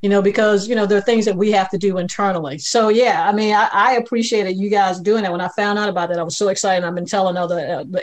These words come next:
agencies that I work with that that's some, that, that's transparency, 'cause you're now saying sustained, she was guilty, and these are the ones she, she's going to get.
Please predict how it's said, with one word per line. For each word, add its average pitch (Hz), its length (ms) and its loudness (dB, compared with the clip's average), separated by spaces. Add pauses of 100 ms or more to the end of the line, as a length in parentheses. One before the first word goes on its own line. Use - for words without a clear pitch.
agencies 185 360 -4
that 180 80 -2
I 165 80 -2
work 202 240 -2
with 165 180 -2
that 165 220 -4 (320)
that's 208 180 0
some, 233 380 -4
that, 226 300 0
that's 240 160 2
transparency, 240 680 -2 (560)
'cause 190 160 0
you're 208 140 4
now 214 240 2
saying 190 640 0 (380)
sustained, 233 580 -2
she 196 120 -2
was 170 120 -2
guilty, 294 460 0 (280)
and 180 300 -2
these 226 340 4
are 233 60 4
the 226 80 6
ones 226 300 2
she, 220 240 -4
she's 214 280 -4
going 214 220 0
to 208 60 0
get. 196 320 0